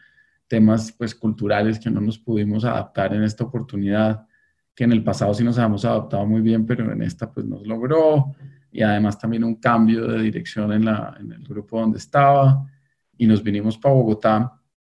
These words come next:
otra vez a emprender, eh, y me metí como en el mundo de analytics, otra vez muy entusiasmado con, sigo entusiasmado con el mundo de analytics, y,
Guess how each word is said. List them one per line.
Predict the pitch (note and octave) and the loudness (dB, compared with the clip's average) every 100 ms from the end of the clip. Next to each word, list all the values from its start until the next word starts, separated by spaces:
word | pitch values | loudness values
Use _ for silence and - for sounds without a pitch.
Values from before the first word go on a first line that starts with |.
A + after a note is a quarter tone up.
| _ _ _ - | _ _ _ -2
otra | A#2 A#2 B2+ | -2 2 4
vez | C3 C3+ | 4 4
a | C#3+ | 4
emprender, | C3+ A#2+ A2+ A2+ A2 C3+ - - _ _ _ _ _ _ _ A#2+ | 4 4 4 4 2 0 -4 -12 _ _ _ _ _ _ _ -2
eh, | A#2+ A2+ A2 - | 0 4 4 4
y | B2 | 2
me | A2+ | 4
metí | A2 A2 G#2 | 2 0 -4
como | - C3 | 0 4
en | C3+ | 6
el | A#2 | 6
mundo | A2 G#2+ A#2 | 6 6 4
de | |
analytics, | C3+ A2 A2 A#2 A#2 A#2+ - - - | 4 6 6 4 2 -4 -6 -16 -2
otra | B2+ B2+ C3 | 0 2 4
vez | B2+ A#2+ A#2 - - - | 4 0 -4 -12 -18 0
muy | C3 C#3+ C#3 | 4 6 6
entusiasmado | C#3 - A#2 G#2+ G#2+ G#2+ | 4 0 0 0 -2 -2
con, | B2 | -6
sigo | - C3+ C3+ | 0 4 4
entusiasmado | - - G#2+ G#2+ G2+ | 2 -2 -6 -4 -2
con | B2 A#2 | -2 -2
el | |
mundo | G#2 G2+ | -2 0
de | A2+ | -2
analytics, | A#2 G#2 G#2+ A#2+ - - _ _ _ _ _ _ | 0 -2 -2 -6 -10 -16 _ _ _ _ _ _
y, | - A2 G#2 | -2 0 0